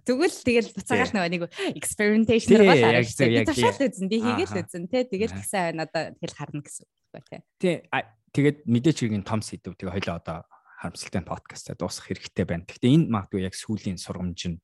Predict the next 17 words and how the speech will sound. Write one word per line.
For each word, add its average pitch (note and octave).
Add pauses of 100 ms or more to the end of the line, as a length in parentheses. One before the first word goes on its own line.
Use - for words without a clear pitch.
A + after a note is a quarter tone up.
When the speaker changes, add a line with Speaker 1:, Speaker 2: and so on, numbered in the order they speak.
(140)
Speaker 2:
байж F2+
болох -
юм -
шиг -
байна A2+
л -
да, -
тий. - (1300)
Polygamy A#2
ч -
байна F2
уу, F2 (240)
monogamy F2
ч -
байна F2
уу, - (220)
хамаагүй. E2